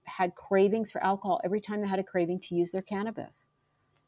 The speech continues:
And eventually what happened was it kinda shifted over from alcohol use to cannabis use. And so, um, you know, I, I, I think, uh, certainly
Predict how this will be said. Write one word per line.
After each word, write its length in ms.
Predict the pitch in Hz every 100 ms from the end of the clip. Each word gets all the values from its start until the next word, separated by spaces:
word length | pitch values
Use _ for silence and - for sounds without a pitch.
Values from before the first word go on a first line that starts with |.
| _ _
And 120 | 180
eventually 380 | 185 196 196 220
what 140 | 202 190
happened 380 | 202 214 233
was 180 | 175 170
it 100 | - -
kinda 220 | 175 170
shifted 500 | - - 190 - 190
over 460 | 202 247 214 160 160
from 380 | - 170 165 -
alcohol 480 | 175 175 180 175
use 320 | 165 165 165 -
to 100 | 165
cannabis 600 | - 165 165 147 - 143
use. 280 | 117 -
And 160 | - 160
so, 440 | - 175 160 165 - - - _ _ _
um, 380 | - 170 165 165 - -
you 140 | 185
know, 500 | 180 170 165 165 165 -
I, 160 | 175 175 -
I, 180 | 170 - -
I 120 | 175
think, 360 | - 190 170 - - _ _ -
uh, 140 | - -
certainly 920 | - 233 240 208 185 170 165 160